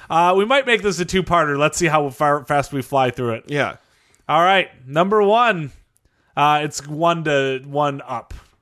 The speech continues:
Speaker 1: So it's
Speaker 2: Oh,
Speaker 1: not,
Speaker 2: okay.
Speaker 1: you know. So number one, potentially Johnny Manziel, <laughs> N C double A F.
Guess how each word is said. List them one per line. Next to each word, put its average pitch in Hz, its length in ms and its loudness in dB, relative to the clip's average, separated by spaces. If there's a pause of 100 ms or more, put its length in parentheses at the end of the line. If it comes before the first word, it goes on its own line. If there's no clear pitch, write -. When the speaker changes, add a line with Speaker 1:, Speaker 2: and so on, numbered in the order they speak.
Speaker 1:
So 117 460 -2 (120)
it's 135 180 -6
Speaker 2:
Oh, 131 80 0
Speaker 1:
not, 131 180 4
Speaker 2:
okay. 110 160 -2
Speaker 1:
you 123 60 -4
know. 101 180 -6 (500)
So 175 160 -2
number 214 320 -2
one, 190 480 0 (600)
potentially 208 840 0 (240)
Johnny 269 400 0
Manziel, 247 960 0
<laughs> - 40 -14
N 208 180 -2
C 240 200 -4
double 220 400 0
A 220 140 2
F. 220 480 0